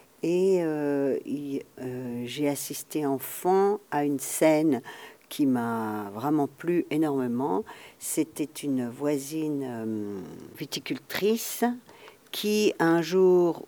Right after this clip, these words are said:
où ses vignes étaient déjà bien, bien prêtes à être vendangées,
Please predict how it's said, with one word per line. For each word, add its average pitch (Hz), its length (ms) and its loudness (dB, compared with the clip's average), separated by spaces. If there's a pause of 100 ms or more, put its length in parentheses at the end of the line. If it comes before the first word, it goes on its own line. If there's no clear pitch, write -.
où 143 800 2
ses 151 260 2
vignes 160 360 2
étaient 123 760 2
déjà 117 360 0
bien, 135 720 4
bien 131 500 4 (140)
prêtes - 380 2
à 135 100 0
être 120 260 -4
vendangées, 131 560 2